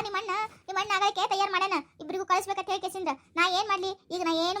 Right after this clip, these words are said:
ಮಾತಾಡೋ ಪರಿಸ್ಥಿತಿನಾಗ ಇಲ್ಲ ನಿಮ್ಮ ಅಣ್ಣನ ಮುಂದೆ. ಹ್ಮ್, ನಾನ ಕೆಟ್ಟಕ್ಕಾಗಿನೀಗ ಸುಮ್ ಕೂತೀನೀಗ. ಯವ್ವ, ನೀನ ಹಿಂಗಂದ್ರೆ ಹೆಂಗ? ಹೆಂಗಾರ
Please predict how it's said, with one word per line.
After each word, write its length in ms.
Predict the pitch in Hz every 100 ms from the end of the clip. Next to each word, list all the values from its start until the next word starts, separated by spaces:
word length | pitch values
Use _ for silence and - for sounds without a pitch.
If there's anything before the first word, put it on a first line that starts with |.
| 359
ಮಾತಾಡೋ 240 | 330 349
ಪರಿಸ್ಥಿತಿನಾಗ 460 | 330 339 339 359 330
ಇಲ್ಲ 100 | 370 320
ನಿಮ್ಮ 120 | 302
ಅಣ್ಣನ 160 | 339 349
ಮುಂದೆ. 160 | 359 - _ 311
ಹ್ಮ್, 180 | 330 277
ನಾನ 120 | 311 330
ಕೆಟ್ಟಕ್ಕಾಗಿನೀಗ 540 | 349 359 349 339 339 359 494 381
ಸುಮ್ 120 | 381
ಕೂತೀನೀಗ. 360 | 339 392 349 262 - _ _ _ _ _ _ _ _ - -
ಯವ್ವ, 120 | 311 320 294 - -
ನೀನ 120 | 330 466 622
ಹಿಂಗಂದ್ರೆ 380 | 494 403 330 330
ಹೆಂಗ? 160 | 285 349 277 - -
ಹೆಂಗಾರ 240 | 359 539